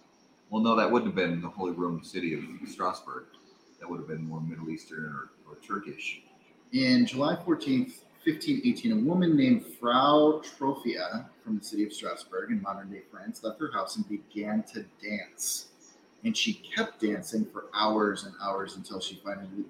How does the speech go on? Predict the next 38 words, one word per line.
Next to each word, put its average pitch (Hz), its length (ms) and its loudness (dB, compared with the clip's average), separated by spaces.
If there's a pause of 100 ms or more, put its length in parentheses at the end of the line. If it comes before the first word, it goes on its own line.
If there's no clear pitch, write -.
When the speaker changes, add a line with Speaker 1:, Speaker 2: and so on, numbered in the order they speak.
Speaker 2:
collapsed. - 640 -10 (560)
Twitching 110 320 0
on 92 80 -4
the 90 40 -4
ground, 127 840 10 (220)
the 107 60 -4
next 107 320 0
day 110 180 6
she 104 200 0
got 101 200 0
up 101 300 -2
and 98 180 -10
continued 98 600 -8
to 101 80 -14
dance 95 340 -10 (100)
again. 90 300 -10 (880)
And 104 420 2 (300)
they 120 140 6
tried 127 640 6
to 107 460 6 (140)
pray 139 240 6
it 120 80 6
out 107 160 10
of 92 120 2
her 80 140 -6 (580)
and 101 500 -2
bring 123 180 6
her 120 180 10
up - 80 0
to 113 60 -8
the 107 80 2
mountain. 107 640 4 (160)
And 104 400 -6 (560)
then 117 280 6
all 113 140 6
of 113 100 4
a 120 40 2
sudden, 101 540 2